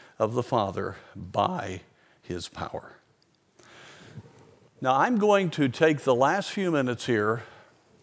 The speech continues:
and do a review. For many of you, this has been, you've seen this a number of times, but I want to give you the different categories of spending an hour with God. Now, friends, I know we live in a busy day.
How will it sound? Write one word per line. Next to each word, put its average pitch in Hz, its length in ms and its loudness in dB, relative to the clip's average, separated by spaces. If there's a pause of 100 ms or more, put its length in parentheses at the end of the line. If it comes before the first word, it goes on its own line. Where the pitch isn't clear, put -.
(140)
and 113 140 -6
do 131 140 2
a 151 60 2
review. 151 460 2
For 127 160 -4
many 135 260 0
of 139 140 -2
you, 147 200 2
this 131 220 -4
has 107 180 -6
been, 117 400 -4 (520)
you've 110 200 -4
seen 135 260 0
this 127 220 -2
a 120 60 -2
number 127 280 -4
of 160 100 -8
times, 101 580 -6 (120)
but 117 160 -2
I 131 80 4
want 196 260 -2
to 262 60 -2
give 196 240 0
you 175 100 0
the 135 140 -2
different 165 440 -6
categories 117 880 -4
of 131 100 -6
spending 147 420 -4
an 143 160 -8
hour 131 420 0 (140)
with 117 260 -4
God. 101 400 -10 (1900)
Now, 165 120 8
friends, 202 300 2
I 165 80 8
know 170 140 2
we 190 120 6
live 170 180 2
in 156 120 0
a 139 40 0
busy 139 320 0
day. 95 380 -2